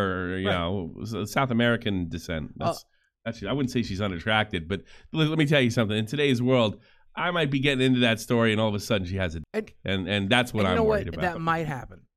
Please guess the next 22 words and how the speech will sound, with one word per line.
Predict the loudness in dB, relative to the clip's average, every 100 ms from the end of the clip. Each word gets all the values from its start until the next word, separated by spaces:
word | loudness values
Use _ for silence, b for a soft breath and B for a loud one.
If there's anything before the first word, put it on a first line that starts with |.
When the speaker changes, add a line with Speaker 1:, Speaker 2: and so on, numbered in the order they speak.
| _ _ -8
Speaker 2:
I | -6
won't, | -2 -2 -2 0
I | 0
won't | 2 0 0
put | 0
it | 2
past | 0 0 -2
Rockstar | -4 -2 -2 0 0 0 0
Speaker 1:
<laughs> | -2
Speaker 2:
that | -2
the | -2
people | 0 0
that | -2
made | -2
the | 0
Ballad | 0 2 0 -2
of |
Gay | -2 -4
Tony, | -4 -4 -4 -6
for | -8
example, | -10 -10 -12 -12
okay? | -10 -8 -8